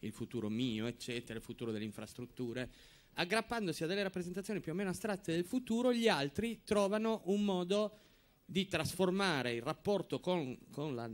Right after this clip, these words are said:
letteratura che incita all'azione in una forma di inazione. Cioè si iscrivono su Facebook al club dei fan dello scrittore civile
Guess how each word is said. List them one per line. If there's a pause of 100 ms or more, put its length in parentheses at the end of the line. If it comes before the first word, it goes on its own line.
letteratura
che
incita
all'azione
in
una
forma
di
inazione. (280)
Cioè
si
iscrivono
su
Facebook
al
club
dei
fan
dello
scrittore
civile